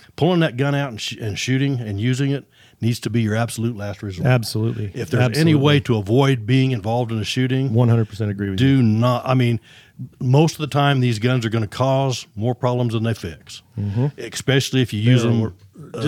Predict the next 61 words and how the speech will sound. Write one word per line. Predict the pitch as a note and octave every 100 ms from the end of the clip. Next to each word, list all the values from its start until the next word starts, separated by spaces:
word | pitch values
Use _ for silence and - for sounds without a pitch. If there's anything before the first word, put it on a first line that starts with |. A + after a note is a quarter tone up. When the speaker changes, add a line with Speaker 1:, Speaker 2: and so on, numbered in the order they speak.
| D3
Speaker 1:
uh, |
Speaker 2:
reiterating, | C3 C#3+ C#3+ C3+ C3+
they're | B2 C3+
just, | A#2+ A2
they | C3+ D3
are |
Speaker 1:
they're | B2+
a | A2
Speaker 2:
one | A2 C3+
hundred | C3 C3+
percent | C#3+ A#2+
Speaker 1:
tool. | C3
Speaker 2:
a |
responsibility | A#2 - A#2+ B2 A2 A2+ A2+
Speaker 1:
Yep, | A#2
Speaker 2:
and | A2
a | A2
Speaker 1:
they | A2
Speaker 2:
tool, | A2
Speaker 1:
are. |
Speaker 2:
yeah. | A2 A#2 G2+ - - G#2
Speaker 1:
And | - B2 A#2 A2+
if | A2 A2
you |
use | G#2+ B2+ C#3+
'em | C3 C3
incorrectly | C3+ A#2 C3 C#3 C3 B2+
or | A2
poorly, | - C#3 D3 D3 D3 C3+ _ - - _ -
uh, |
you'll | B2+ B2 A#2+
suffer | - - B2 - A#2+ A#2+ G2+ _ -
from | F#2+ F#2+
now | G#2+
on. | G#2+ F#2 D2 - - - - - G2 -
Speaker 2:
So | - B2+
Speaker 1:
So | C#3 G2+ D#2+
Speaker 2:
let, | D#3 F3 - -
let's, | D3 - D3+ E3+ -
um, | C3+ A2+ G2 F#2+ - _ - F#3 F3+ G3+ - C#3+
speaking | - - D3 C3
with | A#2
regards | A#2 A#2+
to | A2
the |
training, | - C3 B2
and | A2
obviously | A2+ A2 G#2
that's | G#2+ G#2
the | -
reason | G#2+ G#2+ G#2
why, | G#2 G#2
you | G#2
know, | G#2
that's, | A2 -
that's, | - A2+ -
that's | D3 A#2+ -
what | A#2+ -
you | A2
do. | A2+ A#2
That's, | A2 G#2+